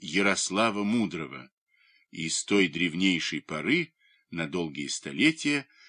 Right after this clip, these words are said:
они оставались повседневным подспорьем хлебу да кашам. Питательный, доступный всем продукт недаром слывёт самым сытным из овощей.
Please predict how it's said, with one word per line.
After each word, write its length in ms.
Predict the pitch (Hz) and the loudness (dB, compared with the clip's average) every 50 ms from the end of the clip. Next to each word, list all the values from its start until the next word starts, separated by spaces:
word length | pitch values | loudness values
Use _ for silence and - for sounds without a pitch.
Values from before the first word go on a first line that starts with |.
| - _ - | -20 _ -12
они 280 | - 76 80 92 120 | -10 -4 0 2 2
оставались 760 | 139 131 - - - 92 85 78 95 113 123 131 123 - - | 2 2 0 -2 -2 -2 2 4 6 6 6 4 2 -2 -6
повседневным 1080 | - - 107 107 101 - - - 95 78 71 76 82 87 110 131 135 131 131 131 123 110 | -4 -2 -2 -2 0 -2 -4 -2 -4 -6 -6 -2 2 4 4 4 4 2 0 -2 -4 -4
подспорьем 920 | - 87 - - - - - - 92 104 113 117 120 117 113 113 110 - _ _ | -6 -8 -8 -6 -6 -8 -6 -2 0 2 2 2 2 2 0 -2 -4 -8 _ _
хлебу 800 | - - - - 73 71 82 101 107 104 107 107 104 98 - _ - | -16 -14 -12 -10 -2 0 2 2 2 0 -2 -2 -4 -4 -6 _ -16
да 180 | 82 73 95 | -10 -6 -6
кашам. 580 | 90 - - 78 65 - - - - 62 60 - _ _ _ _ _ _ _ _ _ _ _ _ _ _ _ _ _ - - - - - _ _ | -6 -6 -6 -8 -8 -6 -8 -8 -10 -12 -16 -20 _ _ _ _ _ _ _ _ _ _ _ _ _ _ _ _ _ -20 -20 -20 -20 -20 _ _
Питательный, 920 | - 123 135 123 - - 165 175 165 160 - 131 120 113 104 104 98 92 | 2 4 4 6 6 8 8 8 8 6 4 4 4 6 6 6 6 4
доступный 800 | 78 80 110 117 110 - - - - 143 131 113 - 107 107 101 | 6 4 4 4 4 4 0 2 2 2 2 2 0 0 2 2
всем 560 | 95 - - - - 113 117 110 101 95 85 80 | 2 2 0 2 4 6 6 6 6 4 0 -2
продукт 840 | - 92 92 90 78 76 80 - 185 175 - - - - - - _ _ - | -2 -2 -2 -2 -2 0 2 2 2 2 -2 -10 -20 -20 -20 -20 _ _ -8
недаром 640 | - 98 107 107 160 - 113 131 160 165 170 165 156 | -2 2 2 2 4 6 8 8 8 8 6 2 0
слывёт 480 | - - 151 147 135 147 151 151 - | -2 0 0 0 2 2 2 0 0
самым 460 | - - - 104 110 117 117 117 113 | -2 0 2 4 4 4 2 0 -2
сытным 560 | - - - - 90 87 - - 101 95 90 90 | -2 -2 -2 0 -2 -2 -4 -4 -6 -6 -6 -6
из 240 | - - 95 82 | -8 -8 -8 -6
овощей. 640 | 95 92 85 80 - - - - - 67 64 60 | -6 -6 -6 -4 -4 -2 -2 -2 -4 -6 -8 -10